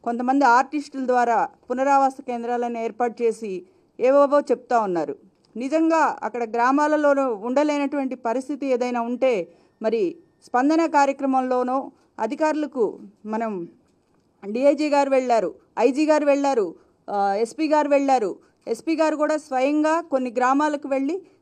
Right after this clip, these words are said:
కౌన్సిలింగ్ నిర్వహించినటువంటి సందర్భాలు ఉన్నాయి. మరి ఎన్నికల అనంతరం మరి అనేక గ్రామాల్లో వాళ్ళు రాత్రిపూట బస చేసి, ఆ, మ్, అందరూ కూడా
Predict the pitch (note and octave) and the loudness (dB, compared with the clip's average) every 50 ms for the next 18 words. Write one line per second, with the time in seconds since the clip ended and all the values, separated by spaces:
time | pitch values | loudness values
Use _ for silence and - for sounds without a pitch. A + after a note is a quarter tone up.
0 | _ _ - B3 C4 D4 D4+ D4+ D4+ D#4 D4+ D4 D4 D4 C#4 C#4 D#4 D4+ C#4 C4 | _ _ -2 0 0 0 0 0 -2 -2 0 0 0 0 0 0 0 0 0 0
1 | C#4 C4+ C4+ C4 C4+ C4 C4 C4 - C4 B3+ A#3+ G#3+ F#3+ - G3 G3+ A#3 - A#3 | -2 -4 -4 -4 -4 -4 -4 -4 -4 -6 -4 -2 -2 -4 -4 -6 -10 -10 -8 -4
2 | B3 C4 C4+ D4 C#4 B3 C#4+ C4+ B3+ A#3 A3+ G#3 F#3 - - - _ _ _ _ | -2 -2 -2 -2 0 2 2 2 2 0 -2 -4 -6 -8 -10 -14 _ _ _ _
3 | _ _ _ - A3+ A3+ A#3 A#3 G3+ F#3 - - F#3+ F3+ _ _ _ _ _ - | _ _ _ -4 -2 -2 0 0 -2 -2 -4 -6 -14 -20 _ _ _ _ _ -12
4 | - F#3+ G#3 B3 C4+ D4 D#4 D#4 E4 D#4+ D4+ C#4 C#4 D4 D4+ D4 C4+ D4+ C#4+ C#4+ | -8 -4 0 2 2 2 2 2 0 0 2 2 2 0 0 0 -2 -2 -2 -2
5 | C4+ G3+ E3 - - - D3+ G#3+ A3 A3 A#3 A3+ A3+ A3+ A#3 B3+ B3+ B3 C4+ A#3+ | -2 -4 -6 -12 -14 -16 -12 -8 -4 -2 -2 -2 -2 -2 -4 -4 -6 -6 -6 -6
6 | G#3+ A#3+ A#3+ B3+ C#4 C#4+ D4 D4 D4 D4 C#4 B3+ A#3 A#3 A3+ A3 G#3 F3+ - - | -2 -2 0 0 0 0 -2 0 0 0 2 2 2 0 0 -2 -2 -2 -4 -8
7 | - _ _ _ - A3 A3+ A#3+ C4 B3 C#4+ B3 C4 D4 C#4 C#4 A#3+ A3+ A#3 A#3 | -16 _ _ _ -4 0 2 2 2 0 -2 -6 -6 -6 -4 -4 -2 -2 -2 -2
8 | A#3 - - C#4+ C#4+ C#4 - C4+ A#3 F#3 - - _ _ _ _ _ _ _ _ | -4 -4 -2 -2 -2 -2 -2 -6 -6 -8 -8 -12 _ _ _ _ _ _ _ _
9 | - G#3 G3+ G#3 G#3 G3+ G3 G3 F#3+ F#3+ F#3+ - - G#3 - - - F#3 F#3 G3 | -6 -4 -2 0 0 0 0 0 -2 -4 -6 -6 -10 -14 -14 -14 -12 -10 -8 -8
10 | G3 F#3+ G3 E3+ - D3+ F3 A3 B3+ C#4 C#4+ D4 C#4+ C#4+ C4+ B3 G3+ - | -8 -8 -8 -8 -6 -6 -4 -2 0 0 0 0 0 0 2 2 2 0